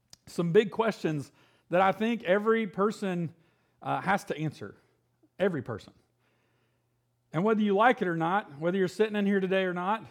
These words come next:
uh, you're gonna answer it one way or the other. And one day, uh, there, there's gonna be a forced <laughs> response, 'cause Jesus is gonna show up and every knee will bow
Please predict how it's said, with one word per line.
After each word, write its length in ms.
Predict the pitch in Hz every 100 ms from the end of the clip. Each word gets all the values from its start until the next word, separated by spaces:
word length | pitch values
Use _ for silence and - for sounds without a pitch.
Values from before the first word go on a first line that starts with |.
| - _
uh, 400 | 156 151 143 135 - _ _ -
you're 140 | 180
gonna 180 | 226 240
answer 400 | 175 208 - 214
it 80 | 160
one 160 | 190
way 120 | 196 180
or 40 |
the 100 | 160
other. 320 | 165 - - - _ _ _ _ _ 165 165 - _ -
And 140 | 147
one 200 | 185 247
day, 440 | 233 175 185 202 185 - _ _ _ _ _ _ _
uh, 240 | 156 151 -
there, 160 | 185
there's 240 | 175 196 185
gonna 180 | 202
be 100 | 196
a 140 | 202 180
forced 440 | 202 220 214 -
<laughs> 0 |
response, 720 | 196 170 202 - 147 - - _ _ _ _ _ - - _
'cause 160 | 165 147
Jesus 360 | 202 240 214
is 80 | 180
gonna 220 | 185 175
show 220 | - 175
up 140 | 165 160
and 100 | 156
every 240 | 180 185
knee 320 | 180 180 143
will 160 | 131 165
bow 320 | 147 123 92